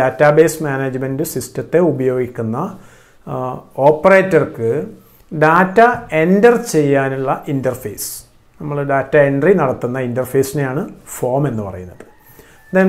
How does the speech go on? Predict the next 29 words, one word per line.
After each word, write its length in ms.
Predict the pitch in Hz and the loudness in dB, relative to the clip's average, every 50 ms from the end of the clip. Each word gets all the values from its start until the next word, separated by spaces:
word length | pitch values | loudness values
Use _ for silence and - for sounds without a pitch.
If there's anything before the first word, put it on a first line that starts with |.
| 185 185 | 4 4
മൂന്നാമത്തത് 460 | 180 185 185 185 185 180 180 180 185 185 - | 6 6 6 6 6 4 2 0 0 2 4
ക്വറീസ്. 400 | 185 180 180 165 131 - - - - - - - - _ _ _ - _ - _ _ - _ - 156 | 4 6 6 4 2 0 -4 -8 -10 -10 -14 -18 -20 _ _ _ -20 _ -20 _ _ -12 _ 2 4
A 20 | 151 151 156 165 | 4 4 4 2
query 280 | 160 165 180 190 208 208 214 208 196 175 | 4 6 6 8 6 6 4 2 0 -2
is 80 | 151 - | 0 2
a 100 | 165 165 156 - - | 2 2 2 4 4
question 400 | 156 151 156 - - 180 165 - 104 - - - - 143 143 | 4 4 4 2 2 2 2 2 -2 -8 -12 -12 -6 -2 0
asked 360 | 151 151 - - - - 180 220 226 - - - _ - - 135 | 0 0 -2 -4 -4 -2 -2 -2 -2 -4 -12 -20 _ -10 -6 -4
or 100 | 135 135 135 - - - 151 | -4 -4 -6 -8 -8 -4 -2
inquiry 460 | 160 175 175 185 196 196 202 196 208 185 202 | 0 0 4 6 8 8 8 6 4 2 4
to 60 | 202 175 156 147 | 2 2 2 0
retrieve 340 | 135 - - 143 143 143 131 127 | -2 -4 -4 -2 -2 -2 0 -2
data 260 | 120 120 120 - 139 143 139 - | -2 -2 -2 0 0 0 0 -2
from 140 | - 135 131 117 104 | -8 -8 -8 -8 -8
database. 500 | 101 95 - 98 92 92 - - - - - - _ _ _ _ _ _ _ _ _ _ _ _ _ _ _ _ - | -10 -10 -12 -16 -16 -16 -18 -18 -18 -18 -18 -20 _ _ _ _ _ _ _ _ _ _ _ _ _ _ _ _ -8
നമ്മൾ 160 | 139 135 147 170 | -4 0 2 4
ഈ 20 | 185 175 | 4 6
ഡാറ്റാബേസിൽ 680 | 175 170 165 - 180 180 175 180 185 185 185 - 202 202 196 196 | 6 4 4 4 4 4 6 8 6 6 6 6 4 4 4 4
സ്റ്റോർ 340 | - 180 170 175 180 185 | 4 6 6 8 8 8
ചെയ്ത് 240 | 190 190 190 185 202 202 185 | 8 8 8 8 8 6 6
വെച്ചിട്ടുള്ള 560 | 170 151 - - 160 175 185 175 165 180 214 233 - | 4 2 0 -2 0 2 2 2 4 4 4 4 4
ഡാറ്റയിൽ, 420 | 160 151 - - 135 120 110 98 95 - - - - - | 2 2 2 -2 -4 -6 -6 -8 -12 -16 -20 -20 -16 -10
for 80 | - 139 139 | -6 -6 -4
example, 320 | 139 - 151 147 151 151 151 | -4 -2 -2 0 2 4 6
ഒരു 80 | 151 151 151 | 6 4 4
സ്കൂളിലെ 300 | 156 151 151 151 160 160 156 | 0 -2 0 2 2 2 2
മുഴുവൻ 320 | 151 151 151 151 160 165 175 170 - - | 2 2 4 4 4 2 0 -4 -8 -10
കുട്ടികളും, 480 | 147 143 - 170 160 165 151 127 101 - - - _ _ _ _ _ - _ _ _ - _ _ _ _ _ _ - | -8 -4 0 2 2 4 2 2 0 -6 -14 -20 _ _ _ _ _ -20 _ _ _ -20 _ _ _ _ _ _ -10
ആ, 60 | 151 | -8